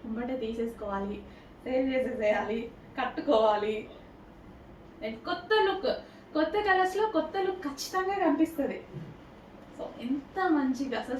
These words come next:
శారీ కట్టుకొని, ఒక గ్రాండ్ శారీ కట్టుకున్న లుక్ అయితే కనిపించింది. అసలు ఒక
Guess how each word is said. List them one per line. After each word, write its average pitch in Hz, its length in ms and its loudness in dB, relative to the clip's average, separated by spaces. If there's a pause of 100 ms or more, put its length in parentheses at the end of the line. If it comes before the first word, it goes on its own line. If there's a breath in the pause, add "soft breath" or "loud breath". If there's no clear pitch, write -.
శారీ 262 300 2
కట్టుకొని, 269 480 -2
ఒక 240 180 -6
గ్రాండ్ 277 360 2
శారీ 277 280 2
కట్టుకున్న 247 440 -4
లుక్ 226 220 -6
అయితే 240 240 -4
కనిపించింది. 226 640 -4 (460 loud breath)
అసలు 226 200 -6
ఒక - 100 -12